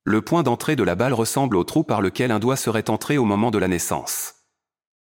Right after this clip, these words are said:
Il a déclaré qu'il rêvait souvent de personnes de sa vie antérieure, comme sa femme et ses enfants, et qu'il les reconnaissait,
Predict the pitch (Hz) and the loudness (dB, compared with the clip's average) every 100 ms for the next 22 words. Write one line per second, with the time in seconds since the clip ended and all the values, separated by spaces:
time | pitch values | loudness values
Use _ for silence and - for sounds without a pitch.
0 | _ _ - 117 120 139 131 120 170 127 | _ _ -2 0 0 0 0 0 -2 0
1 | 104 113 107 92 127 139 139 - 107 - | 0 2 0 0 0 0 0 0 -2 0
2 | 143 139 104 - 107 113 104 104 90 95 | 0 2 0 0 0 0 0 0 0 2
3 | 104 131 - _ - 139 143 - 107 147 | 2 -2 -8 _ -2 0 0 0 0 0
4 | 135 104 95 90 90 - 123 143 _ _ | 0 0 0 0 -2 0 -2 -2 _ _
5 | - 113 - 139 107 117 117 110 92 - | -4 -2 0 0 2 0 0 0 0 0
6 | 127 147 | -2 -4